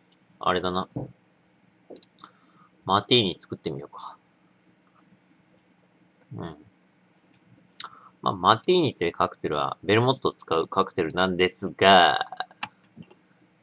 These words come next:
ね、知らない人のために言うと、えー、まあ、一般的にはドライベルモットを使うわけなんですが、まあ、ここはね、もうどれでもよくて、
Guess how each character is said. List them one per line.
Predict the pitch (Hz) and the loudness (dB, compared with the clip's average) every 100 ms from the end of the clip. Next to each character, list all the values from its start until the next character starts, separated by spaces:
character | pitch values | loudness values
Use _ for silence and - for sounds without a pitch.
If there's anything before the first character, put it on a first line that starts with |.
| - | -14
ね、 | - | -8
知 | - 101 | -6 -2
ら | 92 | -2
な | 87 85 | 0 -2
い | |
人 | - | -4
の | 85 | -6
た | - 76 | -4 -6
め | 80 | -6
に | 76 76 | -8 -8
言 | 78 | -8
う | 78 - | -10 2
と、 | 104 98 90 62 50 - - - _ _ - - - - - - - _ _ _ _ _ _ _ | 8 10 10 6 0 -8 -12 -16 _ _ -12 -12 -12 -20 -20 -20 -20 _ _ _ _ _ _ _
え | 101 95 92 90 87 85 82 82 80 | -2 0 0 0 -2 -2 -4 -6 -8
ー、 | 80 78 - _ _ _ _ _ _ | -14 -20 -20 _ _ _ _ _ _
ま | - | 4
あ、 | 151 - _ _ _ _ | 4 2 _ _ _ _
一 | - 147 - | -2 -2 8
般 | 202 220 | 8 10
的 | 220 | 4
に | |
は | 220 | 4
ド | 117 107 | 6 8
ラ | 113 | 8
イ | 92 | 8
ベ | 101 | 4
ル | |
モ | 98 98 | 2 0
ッ | _ | _
ト | - - - - - _ _ _ _ _ | -8 -8 -16 -20 -20 _ _ _ _ _
を | 131 | -4
使 | 135 - 95 90 | -4 0 4 4
う | |
わ | 85 87 | 4 0
け | - | -4
な | - - | -10 -12
ん | |
で | - | -14
す | - 92 | -8 -4
が、 | - - _ - - _ _ _ _ | -4 -6 _ -20 -20 _ _ _ _
ま | - 156 | -2 0
あ、 | |
こ | - 135 | 0 -4
こ | 135 214 | 4 8
は | 208 | 8
ね、 | 214 | 6
も | 165 131 104 | 2 2 2
う | 82 | 6
ど | 117 | 6
れ | 143 | 6
で | 175 | 2
も | 170 | 2
よ | 180 | 0
く | - | -2
て、 | - - | -2 -2